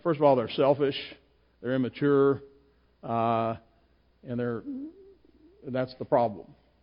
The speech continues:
And that's part of what you're training them. And here's a great opportunity. So you're going to teach them to love their brother and to love their sister. And what does that mean?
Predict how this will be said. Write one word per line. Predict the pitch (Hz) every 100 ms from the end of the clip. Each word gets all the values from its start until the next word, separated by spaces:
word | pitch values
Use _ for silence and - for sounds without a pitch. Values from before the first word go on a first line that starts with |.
| _ -
And | 131
that's | 131
part | - 131 123
of | 127
what | 123
you're | 131
training | - 175 147
them. | 104
And | 104
here's | 131 127
a | 123
great | 117 123 123
opportunity. | 123 123 127 170 160 107 - -
So | - 123 120 113 _ _ _ _ -
you're | 117 120
going | 123 131
to | 135
teach | 185 175 -
them | 131 120 117
to | 127
love | 117 117 127 127
their | 127 127
brother | 131 156 107 69 135
and | 113
to |
love | 110 117 123 120
their | 123
sister. | - 147 147 - - - _ _ _ _ _ _ _ _ _ _ _
And | 139 110 117
what | 120
does | 127
that | 139 131
mean? | 180 98